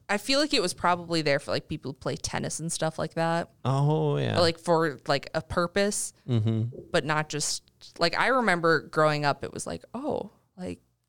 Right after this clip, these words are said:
Speaker 1: here's the section in J C Penney next to all the half sweatshirts and
Speaker 2: <laughs>
Speaker 1: camisoles." Skorts, like,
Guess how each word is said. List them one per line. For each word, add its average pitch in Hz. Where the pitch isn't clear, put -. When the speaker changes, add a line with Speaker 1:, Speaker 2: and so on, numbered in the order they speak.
Speaker 1:
here's 151
the 147
section 147
in 160
J 151
C 151
Penney 196
next 147
to 120
all 131
the 117
half 196
sweatshirts -
and 139
Speaker 2:
<laughs> -
Speaker 1:
camisoles." 160
Skorts, 165
like, 160